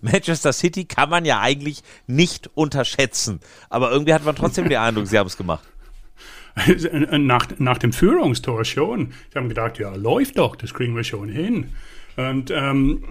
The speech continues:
Speaker 2: Mbappé, also wer, wer hat ihn so kritisiert? War das Sandro Wagner bei D R Z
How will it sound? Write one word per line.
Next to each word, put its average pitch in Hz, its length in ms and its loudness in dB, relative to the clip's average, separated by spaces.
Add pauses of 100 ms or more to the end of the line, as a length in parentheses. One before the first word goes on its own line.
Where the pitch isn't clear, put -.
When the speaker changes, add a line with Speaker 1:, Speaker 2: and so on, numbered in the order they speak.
(300)
Speaker 2:
Mbappé, 160 760 6
also 139 280 2
wer, 131 220 -2
wer 190 260 -2
hat 240 120 -6
ihn 226 100 2
so 208 260 0
kritisiert? 175 500 0
War 139 100 0
das 135 160 -2
Sandro 147 340 -2
Wagner 180 300 0
bei 131 180 -2
D 139 180 -6
R 127 120 -4
Z 123 200 -8